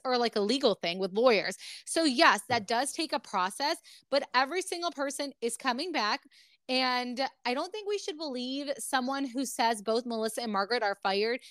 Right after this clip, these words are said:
claim it's a fact, publicize it, because then you lose credibility. So Kim D lost credibility there. She was hoping it happened. I think we all were, but it didn't.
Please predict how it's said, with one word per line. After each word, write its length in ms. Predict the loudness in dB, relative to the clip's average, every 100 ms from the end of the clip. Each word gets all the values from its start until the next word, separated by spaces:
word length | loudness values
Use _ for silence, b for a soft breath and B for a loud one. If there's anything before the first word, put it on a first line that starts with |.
| _
claim 400 | -2 2 2 0
it's 100 | 0
a 80 | -2
fact, 480 | 2 4 4 2 0
publicize 680 | 0 2 0 0 0 0 -2
it, 240 | -2 -4 b b _ _ _ -2
because 280 | 0 4 4
then 160 | 4 4
you 120 | 2
lose 200 | 2 2
credibility. 720 | 0 2 4 2 2 -2 -8
So 420 | -2 4 4 4 b b b _ -4
Kim 240 | -2 0
D 140 | 2 2
lost 240 | 2 0
credibility 520 | -2 0 2 2 0
there. 340 | 0 0 0 -4 b
She 140 | -8 -4
was 120 | -4
hoping 420 | -2 -2 -2 -2
it 100 | -2
happened. 540 | 0 -2 -2 -2 -4 -6 _
I 60 | -8
think 180 | -6 -2
we 120 | 0
all 240 | 2 2
were, 160 | 2 0
but 180 | 0 -4
it 100 | -4
didn't. 520 | -2 -2 -4 -6